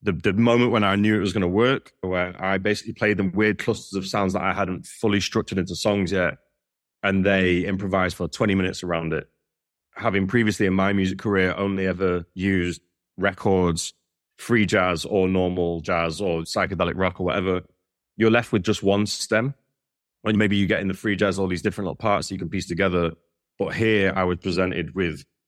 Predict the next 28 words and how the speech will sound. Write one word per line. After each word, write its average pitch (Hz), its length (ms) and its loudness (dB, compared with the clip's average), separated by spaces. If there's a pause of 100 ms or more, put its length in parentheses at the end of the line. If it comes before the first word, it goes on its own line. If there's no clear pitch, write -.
twenty 101 460 2
stems, 92 520 0
or 87 200 -4
for - 140 -6
the 85 80 2
listener, 87 340 -2
the 85 120 -2
uninformed 87 300 0
listener, 90 300 -2
uh, 90 80 0
twenty 95 520 -2
audio 92 360 2
tracks - 580 -4
that - 80 -4
all 98 160 0
comprise 95 540 0
the 95 80 -2
one 87 240 -4
song 85 340 -4 (540)
that 73 80 -2
I 95 160 0
could 92 260 -4
pull 110 140 0
apart 92 420 0
at 95 60 -6
will 92 180 0
and 85 140 0
rearrange. 85 580 -2